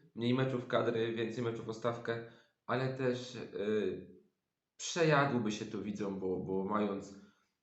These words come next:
Euro czy Mundial co dwa lata, zatęsknimy za tym i zacznie nam tego brakować, a mając takie coś co roku,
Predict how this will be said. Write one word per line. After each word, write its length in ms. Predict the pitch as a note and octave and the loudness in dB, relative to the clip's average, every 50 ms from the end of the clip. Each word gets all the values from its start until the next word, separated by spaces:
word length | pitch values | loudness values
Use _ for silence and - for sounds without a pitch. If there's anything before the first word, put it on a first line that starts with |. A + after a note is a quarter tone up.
| _ _ _ - | _ _ _ 6
Euro 320 | A#2 B2 A#2+ A#2 A#2 A2 A2 | 6 8 8 8 6 6 4
czy 180 | - - A#2+ | 4 0 -2
Mundial 480 | G#2 G#2+ A2 A2 G#2+ G#2 G#2+ G2+ - - | 0 0 0 0 2 2 4 4 2 2
co 140 | - A#2 G2 | 0 -4 -2
dwa 180 | G2 G#2+ A2+ | 2 4 4
lata, 520 | A2 A2 - - - A#2 A#2+ B2+ - - - - - - _ _ _ _ _ _ _ | 6 6 4 4 4 4 4 4 0 -6 -10 -14 -20 -20 _ _ _ _ _ _ _
zatęsknimy 600 | - A2+ A#2 - - - - - C3+ C3 B2 A#2 | -6 -4 -2 -2 -2 -2 -2 -2 -2 0 0 0
za 160 | A2+ A#2 G2+ G2 | 2 0 0 0
tym 240 | - B2+ A2 G#2 | 0 -2 -2 -2
i 40 | G#2+ | -2
zacznie 200 | G#2+ A2 - B2 | -4 -4 -4 -4
nam 120 | A2+ G#2+ G#2 | -6 -4 -2
tego 220 | B2 A2 G#2 G#2 | -2 -2 -2 -2
brakować, 480 | - - G2 - - A#2+ G#2+ G2+ G2+ G2+ - - | -2 -2 -2 0 0 0 2 2 2 0 0 -4
a 100 | - G#2+ | -2 -2
mając 300 | G#2+ G#2 G#2 G#2+ G#2 - | 0 -2 -2 -2 -2 -2
takie 260 | G2 G2 - G2 - | -2 -2 0 -2 -6
coś 240 | - - G2+ G2+ - | -4 -2 -4 -4 -4
co 200 | - - A#2+ A2 | -4 -2 2 2
roku, 400 | A2+ A2 - - A2 G#2+ - | 2 2 2 0 -4 -4 -6